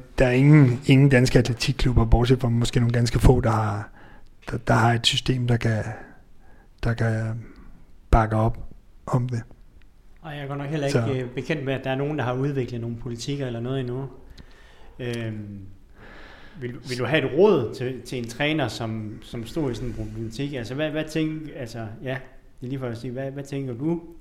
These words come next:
Speaker 2: måske man kunne, hvis man,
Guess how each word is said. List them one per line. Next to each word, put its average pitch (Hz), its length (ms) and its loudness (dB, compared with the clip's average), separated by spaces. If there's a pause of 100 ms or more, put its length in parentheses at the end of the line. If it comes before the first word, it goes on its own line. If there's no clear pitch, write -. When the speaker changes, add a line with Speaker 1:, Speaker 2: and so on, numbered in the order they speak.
(180)
Speaker 2:
måske 139 420 -6
man 117 240 -8
kunne, 113 200 -6 (1160)
hvis 117 180 -12
man, 117 100 -8